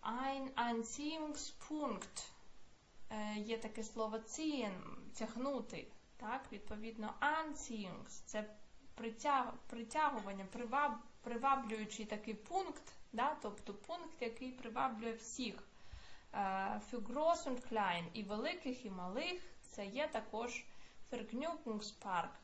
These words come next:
Vergnügung — це задоволення, да, тобто парк атракціонів, парк, ем, розваг. І тут є, е, різноманітні каруселі,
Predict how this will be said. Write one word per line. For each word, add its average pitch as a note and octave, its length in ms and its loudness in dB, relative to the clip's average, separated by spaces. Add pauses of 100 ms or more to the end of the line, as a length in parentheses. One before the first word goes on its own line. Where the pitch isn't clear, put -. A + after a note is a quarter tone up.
(400)
Vergnügung — D#4 680 0
це A#3 180 0
задоволення, G#3+ 840 0
да, B3+ 220 2
тобто - 240 -6
парк C4+ 420 4 (1160)
атракціонів, G#3+ 800 -2 (120)
парк, A#3 260 2 (720)
ем, G3+ 800 2 (320)
розваг. A3+ 600 4 (960)
І D4+ 140 -2
тут D#4+ 320 -2
є, C4 480 6
е, A3+ 180 6
різноманітні A3+ 680 0
каруселі, D4 960 2